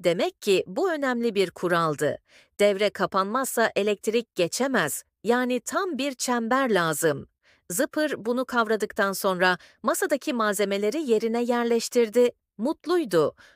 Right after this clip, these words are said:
Bugün hem eğlenmiş hem de önemli bir şey öğrenmişti. Kameraya döndü, gülümsedi. "Bugün elektriğin nasıl çalıştığını öğrendim.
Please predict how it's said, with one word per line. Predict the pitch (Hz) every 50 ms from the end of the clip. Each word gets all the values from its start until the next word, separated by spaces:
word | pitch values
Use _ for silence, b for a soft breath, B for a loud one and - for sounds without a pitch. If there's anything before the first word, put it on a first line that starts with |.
| b b -
Bugün | 196 247 247 202 233 233 220 226
hem | 226 202 214 285 330 330 294
eğlenmiş | - - 190 180 165 165 160 156 151 156 196 277 339 - - - _
hem | - 233 247 269 277 269
de | 277 302 302 -
önemli | - 226 226 233 240 240 262 330 392 302
bir | 269 277 254
şey | 226 - 269 254 -
öğrenmişti. | - 226 226 220 226 220 214 208 208 196 - - - 170 151 135 B B B B B B B
Kameraya | - 226 220 202 226 254 233 185 165 151 143 -
döndü, | 170 165 165 160 160 151 208 233 240 - - -
gülümsedi. | 180 226 247 233 247 240 233 - - 233 208 185 180 160 131 - B B B B B B B -
"Bugün | 220 302 254 285 302 294
elektriğin | 277 269 277 277 254 - 285 262 294 285 277 247
nasıl | 254 311 311 - 311 254
çalıştığını | - 294 262 262 247 - - 277 269 269
öğrendim. | 262 262 262 269 262 254 254 240 285 294 285 240